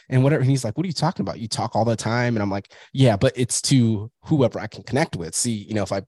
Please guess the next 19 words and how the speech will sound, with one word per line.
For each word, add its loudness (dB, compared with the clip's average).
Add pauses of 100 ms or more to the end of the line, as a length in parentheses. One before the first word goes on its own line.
I 0
thrive 2
off 2
that 0
emotional -4
connection, 4 (320)
so 2
I'll 2
make 2
jokes, 4
whatever, 2
you -6
know, -2
and -4
if -10
we -10
hit 0
it -6
off, -4